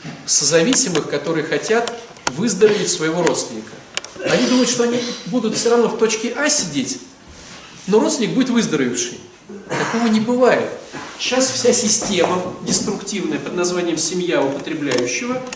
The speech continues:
сидит в точке А. И жена говорит: «Эх, вот если бы он не бухал». Но вы понимаете, что это выход на новый уровень? Ну, не бухать, там, если он тридцать лет бухал, это выход на новый уровень.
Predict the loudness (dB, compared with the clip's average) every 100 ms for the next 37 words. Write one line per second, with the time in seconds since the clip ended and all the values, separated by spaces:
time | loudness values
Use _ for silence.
0 | -16 -10 -6 0 0 0 -2 -2 -4 0
1 | 0 -2 -8 -16 -20 -20 -18 -18 -18 -12
2 | -4 0 2 0 0 -2 -4 -10 -4 2
3 | 2 2 -6 -12 -20 -20 -20 -18 -8 -2
4 | 0 2 2 4 2 -2 -2 2 2 0
5 | -6 -12 -16 -14 -6 -4 -2 0 2 2
6 | 0 -2 -2 -2 -4 -4 0 0 2 2
7 | 2 2 -2 -2 -4 -4 -4 -4 -4 -4
8 | -4 -10 -12 -12 -12 -6 -2 0 0 0
9 | 0 -4 -2 -4 -2 -2 -2 -2 2 4
10 | 4 -2 -4 -4 -4 -2 0 2 2 2
11 | 2 2 0 -2